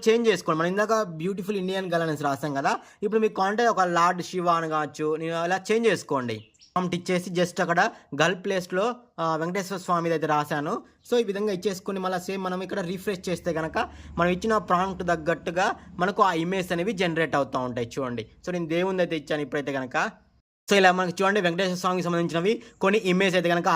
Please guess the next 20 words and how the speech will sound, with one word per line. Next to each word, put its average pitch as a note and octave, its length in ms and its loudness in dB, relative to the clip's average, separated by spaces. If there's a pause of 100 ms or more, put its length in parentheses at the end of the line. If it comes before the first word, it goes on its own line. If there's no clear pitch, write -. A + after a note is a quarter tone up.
ఆటోమేటిక్‌గా E3+ 480 0
జనరేట్ D#3 340 2
అయిపోయినాయి. B2+ 340 -4 (220)
ఇందులో G#3+ 240 4
మీకు A3+ 220 -2
ఏదైతే G3+ 260 -4
నచ్చిందో F#3 400 -2 (120)
so F3+ 120 2
దాన్ని F#3 220 2
సెలెక్ట్ D#3+ 300 -2
చేసుకోండి. C#3 400 -4
So, D#3+ 120 -4
సెలెక్ట్ F3+ 260 0
చేసుకుని G3+ 220 -4
చూడండి G3+ 140 -4
మనకు F#3+ 240 -2
ఆటోమేటిక్‌గా F3+ 520 -2 (340)
స్టోరీలో A3 440 2
అయితే F3 140 -2
కనుక E3+ 200 -4